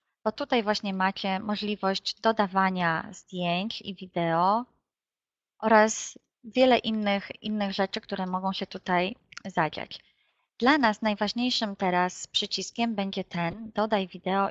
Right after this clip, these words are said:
i zdjęcia. A więc przegraliście już, tak,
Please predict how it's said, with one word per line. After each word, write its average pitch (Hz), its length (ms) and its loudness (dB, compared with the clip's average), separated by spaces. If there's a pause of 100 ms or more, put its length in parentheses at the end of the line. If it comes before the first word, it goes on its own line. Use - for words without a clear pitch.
(100)
i 185 360 -6
zdjęcia. - 580 -8 (1300)
A 202 100 2
więc 202 200 -2
przegraliście 226 680 2
już, 220 560 0
tak, 254 360 2